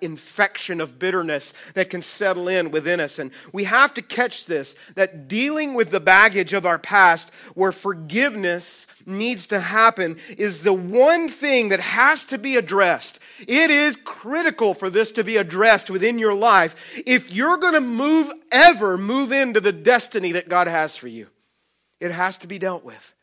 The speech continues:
You're gonna have to face some of the things that maybe you haven't dealt with. We're gonna have to dig in, uh, into this over the next three weeks. I wanna look at today,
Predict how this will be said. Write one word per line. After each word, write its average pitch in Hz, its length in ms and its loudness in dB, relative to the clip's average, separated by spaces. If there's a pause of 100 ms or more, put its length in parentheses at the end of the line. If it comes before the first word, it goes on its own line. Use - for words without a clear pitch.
(580)
You're 185 120 -2
gonna 190 160 0
have 208 280 2
to 202 60 -8
face 202 320 -4
some 190 180 -8
of 165 60 -12
the 165 80 -8
things 185 380 -6
that 156 160 -8
maybe 175 220 -2
you 175 160 -6
haven't 170 340 -2 (320)
dealt 180 320 0
with. 139 240 -4
We're 180 140 -2
gonna 190 140 0
have 185 200 0
to 175 80 -10
dig 170 260 -2
in, 185 300 0 (260)
uh, 180 400 -6
into 185 320 -4
this 165 300 -2
over 185 180 -2
the 165 120 -2
next 170 460 -4
three 180 340 -6
weeks. 165 480 -4
I 180 100 -2
wanna 254 200 -4
look 185 280 -6
at 160 140 -12
today, 156 640 -4